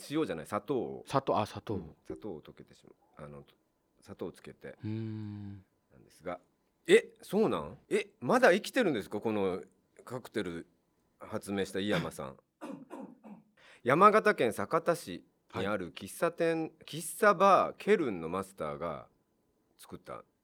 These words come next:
Speaker 1: んですって。
Speaker 2: あ、はあはあはあ。
Speaker 1: 国内最高齢の現役バーテンダーだって。まだやってるんですね。
Speaker 2: え？
Speaker 1: 大正十五年生まれの九十四歳。
Speaker 2: 九十四歳のバーテンダーさんが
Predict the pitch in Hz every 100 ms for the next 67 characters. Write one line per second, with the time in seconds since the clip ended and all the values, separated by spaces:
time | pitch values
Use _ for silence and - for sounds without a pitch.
0 | _ - 110 76 - - - - 95 95
1 | 78 80 69 73 67 - 165 190 101 139
2 | 175 175 185 123 90 82 85 104 113 104
3 | 87 98 95 98 87 71 65 64 _ -
4 | - _ _ _ _ _ _ - - -
5 | 202 131 101 - 151 151 90 - 71 78
6 | 82 - 139 151 151 160 135 123 151 147
7 | 151 147 139 101 82 - 165 120 87 82
8 | 110 101 71 58 - 247 262 214 165 117
9 | 139 202 175 151 147 175 117 123 120 127
10 | 123 117 117 107 92 85 82 71 - 90
11 | 87 139 139